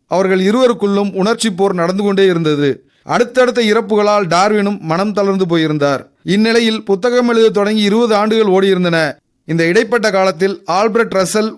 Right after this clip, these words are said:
வால்ஸ் என்பவரும் இதே கோட்பாட்டை மையமாக கொண்டு தனது ஆய்வை செய்திருப்பது டார்வினுக்கு தெரிய வர, இருவரும் ஒரே நேரத்தில் பிரிட்டனின் முன்னணி இயற்கைசார் வரலாற்று அமைப்பான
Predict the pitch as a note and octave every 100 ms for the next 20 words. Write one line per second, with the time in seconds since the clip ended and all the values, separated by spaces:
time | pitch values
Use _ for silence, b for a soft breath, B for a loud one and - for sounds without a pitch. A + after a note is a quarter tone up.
0 | E3 F3+ G3 - - F3 F3+ F3+ G3 G3+
1 | - _ _ D3+ F#3 A#3 B3 A3+ F#3 G#3+
2 | G#3 G3+ F#3 G3 F#3+ F#3+ F3 F3 E3+ F#3
3 | F3+ E3+ F#3 F#3 F#3 E3+ F3+ G3+ G#3 F#3
4 | F3+ F3 E3 D#3+ F3 F3+ _ _ - D#3
5 | G3 G3+ G3 F#3+ F3 F3+ F#3 E3 D#3+ F3
6 | - _ _ - G3 B3 A3+ A3+ F#3 F3
7 | G#3 A#3 A#3 G#3 F#3 D#3+ F#3 G3 D#3 F#3+
8 | F3+ A3+ A3 G#3+ - _ _ _ - A3
9 | B3 A#3+ A3+ G#3 G#3+ A#3 - G#3 G#3+ F#3
10 | G3 G3+ G3 F#3+ F#3 E3 E3+ E3 F#3